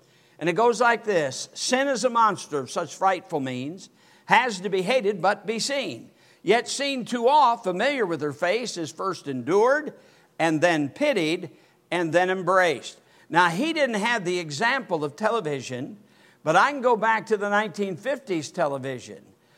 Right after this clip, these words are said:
where nobody cussed, ever. Had they cussed on television, the station would have been fine, the network would have been fine,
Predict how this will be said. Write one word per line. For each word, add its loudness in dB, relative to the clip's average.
where 0
nobody 4
cussed, -2
ever. 0
Had 4
they 4
cussed 0
on 0
television, 0
the -4
station -4
would -2
have -10
been -4
fine, 2
the 0
network -4
would -2
have -4
been -8
fine, -4